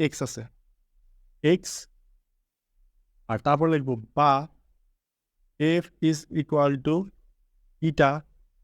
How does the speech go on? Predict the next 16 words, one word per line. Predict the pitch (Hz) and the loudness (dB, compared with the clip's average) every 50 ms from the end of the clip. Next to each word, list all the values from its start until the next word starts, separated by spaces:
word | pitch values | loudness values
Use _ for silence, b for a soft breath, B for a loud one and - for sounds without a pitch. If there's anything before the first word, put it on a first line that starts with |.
| _ _ _ _ _ _ _ _ _ _ _ _ _ _ _ _ _ _ _ _ _ _ _ _ _ _ _ _ - 165 | _ _ _ _ _ _ _ _ _ _ _ _ _ _ _ _ _ _ _ _ _ _ _ _ _ _ _ _ 0 0
এর | 175 175 170 | 0 2 2
পরিবর্তে | 180 180 175 170 175 170 - 175 170 | 0 0 0 0 -2 -2 -2 -2 0
তো | - 175 | 0 0
আমরা | 170 170 170 - | 0 0 0 -2
কি | 185 170 175 | 0 0 0
লিখতে | 165 - - 165 - | -2 -2 -4 -2 0
পারি? | - 156 170 214 240 - _ _ - _ _ _ _ _ _ _ _ _ _ _ _ _ _ _ _ _ _ - 135 | 0 0 0 0 -2 -4 _ _ -20 _ _ _ _ _ _ _ _ _ _ _ _ _ _ _ _ _ _ -2 -2
লিখব | 147 143 139 143 | -2 -2 -2 -4
হচ্ছে | 160 156 - - 165 - - 185 170 | -6 -4 -2 -4 -4 -2 -2 -2 0
এই | 175 175 170 | 2 2 0
যে | 170 165 | 0 -2
ক্ষেত্রফল, | - 160 147 - 156 - - 147 143 156 - - _ _ _ _ _ _ _ _ - 120 | -2 -4 -4 -4 -4 -4 -2 -2 -2 -4 -6 -12 _ _ _ _ _ _ _ _ -4 -2
মানে | 123 127 127 127 | -2 0 -2 -2
হচ্ছে | 127 - - 131 120 120 _ _ _ _ _ _ _ | -4 -2 -2 -2 -2 -4 _ _ _ _ _ _ _
টু | - 190 190 196 196 196 196 185 190 - _ _ _ _ - | -2 -2 0 0 0 0 -2 -2 -6 -12 _ _ _ _ -2
পাই | 175 160 147 139 139 143 | 0 2 2 2 0 0